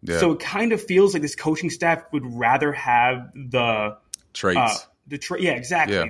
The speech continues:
Speaker 2: than, than the. So I don't know. Um, I'm not, I'm not ready to sell on Barno, but you, I haven't seen anything. I haven't seen. All I've gotten
Speaker 1: Yeah.
Speaker 2: is, like, what you've told me, what, um, I, I read on Twitter. So I,
Speaker 1: Mm-hmm.
Speaker 2: I trust you, but man, it'd be so hard to, to,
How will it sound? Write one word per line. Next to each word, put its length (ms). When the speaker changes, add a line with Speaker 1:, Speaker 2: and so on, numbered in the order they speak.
Speaker 2:
than, 280
than 140
the. 260
So 320
I 80
don't 200
know. 420
Um, 300
I'm 140
not, 240
I'm 100
not 140
ready 140
to 60
sell 340
on 120
Barno, 320
but 220
you, 160
I 80
haven't 200
seen 200
anything. 260
I 60
haven't 140
seen. 140
All 280
I've 100
gotten 240
Speaker 1:
Yeah. 60
Speaker 2:
is, 180
like, 160
what 120
you've 200
told 200
me, 120
what, 260
um, 260
I, 120
I 140
read 200
on 100
Twitter. 400
So 160
I, 140
Speaker 1:
Mm-hmm. 120
Speaker 2:
I 40
trust 400
you, 280
but 180
man, 260
it'd 120
be 60
so 340
hard 240
to, 320
to, 340